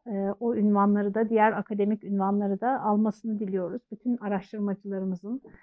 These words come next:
e, hak yolunda çalışan, e, bütün ilim adamlarımızın önünde, e, gereksiz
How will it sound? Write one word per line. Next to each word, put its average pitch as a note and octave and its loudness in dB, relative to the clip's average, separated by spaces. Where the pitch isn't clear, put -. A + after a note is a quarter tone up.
e, G#3 -14
hak G#3 -2
yolunda G#3+ 2
çalışan, A3 -4
e, A3 -2
bütün B3 0
ilim A3+ 4
adamlarımızın F#3+ -2
önünde, A#3+ 4
e, G3+ 0
gereksiz A#3+ 4